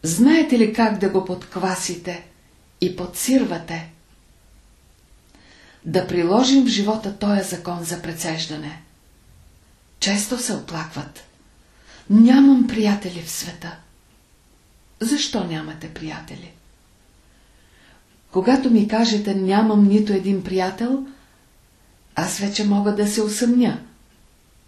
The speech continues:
и да кажа, че вие сте човек с един талант.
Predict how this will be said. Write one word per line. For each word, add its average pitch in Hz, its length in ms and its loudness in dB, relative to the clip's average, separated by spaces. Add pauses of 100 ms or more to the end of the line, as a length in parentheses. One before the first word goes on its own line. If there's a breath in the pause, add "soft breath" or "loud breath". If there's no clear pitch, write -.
(100)
и 165 100 -2
да 160 180 -8
кажа, 208 480 -6 (1040)
че 143 160 -4
вие 202 240 0
сте 214 240 -6
човек 196 320 -8
с - 100 -10
един 185 280 -6
талант. 165 640 -8